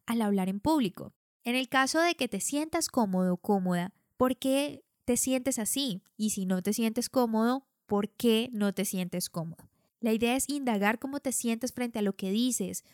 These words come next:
por qué tus ideas no son suficientes para expresarlas, qué es lo que te hace o qué es lo que te detiene antes de hablar. La idea es que llegues a todas estas conclusiones de las que te menciono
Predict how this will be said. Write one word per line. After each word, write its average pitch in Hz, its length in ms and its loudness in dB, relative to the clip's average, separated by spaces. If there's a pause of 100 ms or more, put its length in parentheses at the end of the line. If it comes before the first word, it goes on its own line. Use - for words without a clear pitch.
(100)
por 226 180 -2
qué 262 280 0
tus 277 180 -2
ideas 214 380 2
no 220 160 0
son 233 220 2
suficientes 202 840 -2 (300)
para 190 280 2
expresarlas, 208 1000 -2 (400)
qué 285 200 4
es 302 60 2
lo 330 100 2
que 311 120 -2
te 214 140 0
hace 208 340 4
o 226 140 -2
qué 233 80 -2
es 220 60 0
lo 240 100 2
que 254 100 0
te 233 120 0
detiene 214 680 4
antes 226 500 2
de 196 140 0
hablar. 180 380 2 (400)
La 226 100 2
idea 233 160 4
es - 80 -2
que 320 200 0
llegues 226 340 0
a 226 140 2
todas 254 360 2
estas 294 240 0
conclusiones 214 600 -2
de 240 80 2
las 240 140 -2
que 240 120 -2
te 247 100 -2
menciono 247 480 0